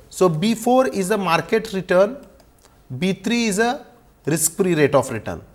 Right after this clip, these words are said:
So usually this is the premium required for any stock market investment, eighteen minus eight, so around ten percent.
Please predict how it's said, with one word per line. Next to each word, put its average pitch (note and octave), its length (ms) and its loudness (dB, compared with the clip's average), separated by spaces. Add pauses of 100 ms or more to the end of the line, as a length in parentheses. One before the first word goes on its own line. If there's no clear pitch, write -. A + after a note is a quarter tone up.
(200)
So - 220 4
usually G3+ 840 4 (180)
this D#3+ 180 -4
is A3 140 -4
the A3+ 140 2
premium A3 720 -4 (520)
required G#3 760 2
for G#3+ 420 4 (160)
any A3 340 0
stock F#3+ 440 2
market G3+ 560 0 (180)
investment, C3 580 -2 (200)
eighteen G#3+ 500 -2
minus F3+ 440 0
eight, C#3+ 400 -2
so D#3 180 2
around E3+ 460 2
ten E3 220 0
percent. G#2+ 380 2